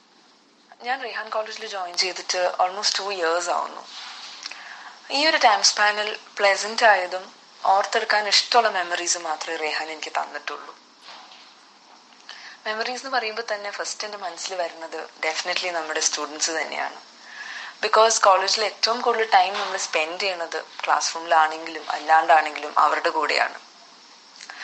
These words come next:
ഞാൻ പഠിപ്പിച്ച എല്ലാ സ്റ്റുഡൻസും, ഇപ്പൊ പഠിപ്പിച്ചുകൊണ്ടിരിക്കുന്ന സ്റ്റുഡൻസും എല്ലാവരും ഒരു ക്ലാസ് റൂം teacher എന്നൊരു റിലേഷൻഷിപ്പിനപ്പുറം അവര് തരുന്ന ഒരു warmth, അവര് തരുന്ന ഒരു affection, അത്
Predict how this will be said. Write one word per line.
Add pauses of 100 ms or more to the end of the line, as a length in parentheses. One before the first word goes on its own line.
(600)
ഞാൻ
പഠിപ്പിച്ച
എല്ലാ
സ്റ്റുഡൻസും, (460)
ഇപ്പൊ
പഠിപ്പിച്ചുകൊണ്ടിരിക്കുന്ന
സ്റ്റുഡൻസും
എല്ലാവരും (840)
ഒരു
ക്ലാസ്
റൂം (100)
teacher
എന്നൊരു (580)
റിലേഷൻഷിപ്പിനപ്പുറം (560)
അവര്
തരുന്ന
ഒരു
warmth,
അവര്
തരുന്ന
ഒരു
affection, (300)
അത്